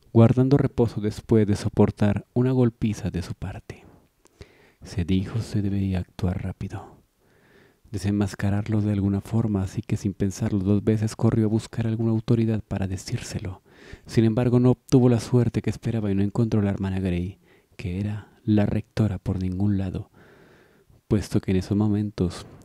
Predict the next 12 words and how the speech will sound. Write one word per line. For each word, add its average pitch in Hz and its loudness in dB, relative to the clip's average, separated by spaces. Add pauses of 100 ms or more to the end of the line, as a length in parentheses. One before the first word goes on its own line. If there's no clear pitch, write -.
(800)
como 107 4
por 101 2
ahí 95 -2
le 117 0
dijeron, 110 -2
estaba 101 -4
la 92 -6
celebración 95 -4
privada 98 -2
del 90 -8
consejo 92 -4
directivo 98 -4